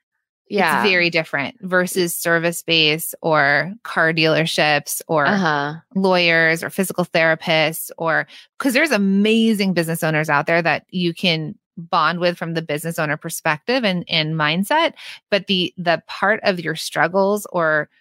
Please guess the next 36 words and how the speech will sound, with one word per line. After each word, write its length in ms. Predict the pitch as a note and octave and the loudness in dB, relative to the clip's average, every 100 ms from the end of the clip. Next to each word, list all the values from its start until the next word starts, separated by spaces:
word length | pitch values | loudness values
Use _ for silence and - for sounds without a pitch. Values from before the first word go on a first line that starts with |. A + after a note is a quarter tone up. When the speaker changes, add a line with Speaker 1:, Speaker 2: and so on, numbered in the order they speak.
| _ G#3+ | _ -2
Speaker 2:
inventory, 580 | G3+ G3 G3+ G3 F3 | 0 2 2 2 0
things 220 | E3+ F#3 F3+ | 0 0 0
like 160 | F3 | 0
that, 220 | E3 E3+ - | 0 0 -2
it's, 240 | F#3 - F#3+ | -6 -6 -4
it's 180 | F#3 E3 | -4 0
really 260 | G3 F#3+ | 2 2
specific. 460 | F#3 E3+ E3 D3+ - | 0 -6 -4 -4 0
So 140 | E3+ | 0
if 80 | E3+ | 2
you're 160 | E3 - | 0 2
asking 440 | E3+ A3+ - G3+ | 0 0 -2 -4
for 120 | E3+ | -4
feedback, 600 | E3+ G#3+ G#3 D3 C#3 - - - - | -4 -2 0 2 2 0 -6 -20 -12
so 160 | - G#3+ | 0 2
for 140 | G#3 | 4
example, 560 | G3 F3+ E3 - - - - - _ - | 2 2 2 0 -2 -4 -20 -20 _ 0
if 160 | G#3+ | 2
I 160 | G3 G#3+ | 4 2
sell 180 | A#3 C4 | 2 0
a 60 | |
product 480 | B3 G3 E3 F3 - | 2 0 2 0 0
and 100 | E3+ | 0
I 220 | D#3+ D#3 | 2 2
go 180 | - F3 | 0 0
into 240 | E3 F3+ E3+ | 0 0 0
a 20 | |
mastermind 540 | D3+ D3 - E3+ D#3 | 2 0 -2 -2 0
and 60 | D3+ | -2
it's 100 | - | 0
a 40 | |
bunch 180 | F3 F3 | 0 0
of 60 | E3+ | 0
digital 360 | E3+ D#3+ D3+ | 0 0 -4
course 300 | - C4 D4+ | 0 0 0
creators, 720 | - - - C#3 G3+ A3+ - | -4 -6 -2 0 0 -2 -12